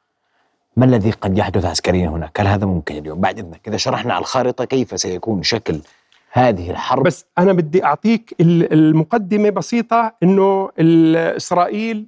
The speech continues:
Speaker 2: بعد إعلان حالة الحرب مباشرة اجتمع القادة العسكريين. باجتماع قادة العسكريين هناك يتم مناقشة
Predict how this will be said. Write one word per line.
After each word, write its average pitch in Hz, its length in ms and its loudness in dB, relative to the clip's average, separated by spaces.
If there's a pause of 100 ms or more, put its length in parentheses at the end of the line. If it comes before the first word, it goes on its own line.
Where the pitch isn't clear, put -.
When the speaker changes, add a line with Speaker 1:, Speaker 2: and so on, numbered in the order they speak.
(140)
Speaker 2:
بعد 170 280 0
إعلان 180 320 -2
حالة 196 280 -4
الحرب 190 340 -2 (360)
مباشرة 190 500 2
اجتمع 202 680 2
القادة 185 340 2
العسكريين. 165 640 0
باجتماع 214 400 0
قادة 240 280 -2
العسكريين 226 720 0 (320)
هناك 214 340 4
يتم 240 500 2 (300)
مناقشة 226 560 4